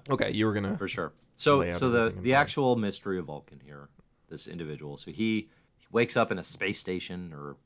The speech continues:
Speaker 2: he's, he's in space, rather, and, uh, wakes up with all this power, and he's
Speaker 1: <sighs>
Speaker 2: furious. And
Speaker 1: Why
Speaker 2: he's
Speaker 1: he's in space,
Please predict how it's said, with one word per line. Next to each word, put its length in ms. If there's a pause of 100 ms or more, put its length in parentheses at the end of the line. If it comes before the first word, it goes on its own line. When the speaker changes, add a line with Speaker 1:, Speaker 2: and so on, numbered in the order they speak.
(340)
Speaker 2:
he's, 200
he's 180
in 120
space, 520
rather, 360 (440)
and, 320
uh, 160
wakes 240
up 120
with 100
all 80
this 120
power, 480
and 80
he's 280
Speaker 1:
<sighs> 140
Speaker 2:
furious. 600
And 80
Speaker 1:
Why 280
Speaker 2:
he's 100
Speaker 1:
he's 220
in 120
space, 640